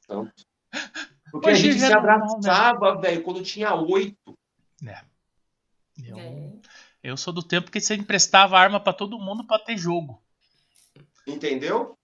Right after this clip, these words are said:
Speaker 2: Senão não
Speaker 1: Era
Speaker 2: rodava
Speaker 1: mais ou
Speaker 2: jogo.
Speaker 1: menos isso.
Speaker 3: É que nem o Zé falava, né? O Zé conta, às vezes,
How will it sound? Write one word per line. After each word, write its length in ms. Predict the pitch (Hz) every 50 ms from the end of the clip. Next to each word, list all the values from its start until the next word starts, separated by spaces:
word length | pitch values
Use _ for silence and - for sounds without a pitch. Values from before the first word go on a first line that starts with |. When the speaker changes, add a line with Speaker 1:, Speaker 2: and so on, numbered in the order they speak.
| _ _ _
Speaker 2:
Senão 400 | _ - - - - 143 143 147
não 100 | 156 170 175
Speaker 1:
Era 60 | 165
Speaker 2:
rodava 300 | 170 175 170 175 175 175
Speaker 1:
mais 160 | 175 151 139
ou 100 | - -
Speaker 2:
jogo. 200 | 269 269 302 302
Speaker 1:
menos 200 | 240 190 190 208
isso. 80 | - - - _ _ _ _ _ _ _ _
Speaker 3:
É 100 | 233 254
que 100 | - 349
nem 120 | 262 254 254
o 60 | -
Zé 180 | 254 240 - -
falava, 460 | 269 285 240 202 196 240 233 233 220
né? 160 | 185 190 202
O 60 | 220 214
Zé 140 | 202 294
conta, 420 | 311 - - 320 294 262 254 269 254 226
às 60 | 214
vezes, 260 | 208 240 240 - -